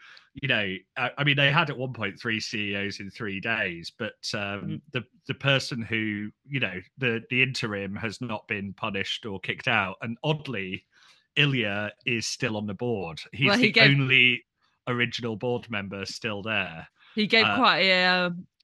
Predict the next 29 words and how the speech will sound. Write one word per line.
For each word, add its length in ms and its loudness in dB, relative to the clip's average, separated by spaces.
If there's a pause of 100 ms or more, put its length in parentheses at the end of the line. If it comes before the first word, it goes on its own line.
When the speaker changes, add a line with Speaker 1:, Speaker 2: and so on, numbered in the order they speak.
Speaker 2:
grovelling 400 -2
apology, 500 -4
didn't 320 -6
he? 220 -4 (140)
Speaker 1:
He, 360 0
he 200 -2
did. 320 2 (240)
Both 340 0
women 300 -2
who 180 -8
were 200 -8
on 60 -10
the 80 -8
board 280 -8
are 60 -6
gone. 400 -10 (180)
It's 220 -8
now 240 0
three 300 -4
men, 340 -6 (420)
one 260 0
of 100 0
whom 240 2
Speaker 2:
Mm. 40 -2
Speaker 1:
is 120 -8
Larry 280 0
Summers, 560 -2
who 160 -6
Speaker 2:
Yes. 420 -2